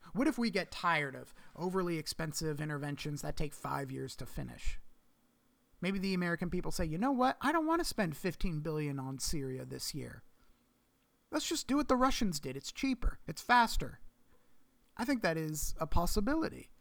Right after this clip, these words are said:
because the Chechen model is something the U S has done before. If you want to frame the U S war with Japan in the Second World War as a modern intervention,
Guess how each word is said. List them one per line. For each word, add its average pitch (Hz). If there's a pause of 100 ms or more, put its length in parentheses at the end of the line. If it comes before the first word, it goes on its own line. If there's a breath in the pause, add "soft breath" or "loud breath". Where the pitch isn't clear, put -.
(140 loud breath)
because 220
the 240
Chechen 262
model 175
is 175
something 196
the 185
U 139
S 151
has 165
done 139
before. - (180 loud breath)
If -
you 247
want 294
to 226
frame 165 (540)
the 165
U 156
S 214
war 190
with 185
Japan 160 (120)
in 165
the 156
Second 196
World 190
War 151
as 156
a 160
modern 175
intervention, 202